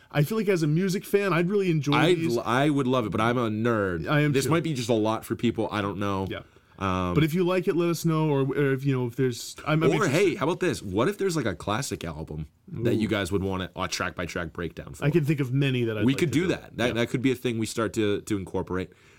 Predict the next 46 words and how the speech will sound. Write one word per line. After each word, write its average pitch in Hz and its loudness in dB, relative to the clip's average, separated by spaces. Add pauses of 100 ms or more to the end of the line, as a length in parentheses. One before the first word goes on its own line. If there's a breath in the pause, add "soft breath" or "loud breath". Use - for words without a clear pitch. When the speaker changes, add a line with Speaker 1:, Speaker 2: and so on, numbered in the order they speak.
(100)
Speaker 2:
Uh, 107 2
but 135 2
yeah, 139 0
subscribe, 123 0 (380)
share 165 2
it 139 0
with 117 -2
someone. 85 -4
Just 110 -8
be 165 0
like, 135 -2
"Hey, 151 0 (140)
if 101 0
you 147 2
like 156 -2
Drake, 156 0
maybe 143 0
check - -10
this 135 -4
out." 120 -4 (120)
Speaker 1:
Yeah, 135 -2 (140)
because 156 4
I 151 4
bet 175 0 (480)
your, 151 0
your 143 2
Drake 139 0
lover 135 0
friend, 127 -2 (300 soft breath)
um, 123 -2 (140)
probably 151 2
is 139 -2
feeling 151 0
around 139 0
the 127 -2
same 131 -2
as 110 -4
we 113 -2
are 92 -8
on 95 -10
Speaker 2:
They, 131 4
Speaker 1:
this. 120 -2
Speaker 2:
yeah, 127 2
you're 110 2
gonna, 147 2 (400)
like 117 0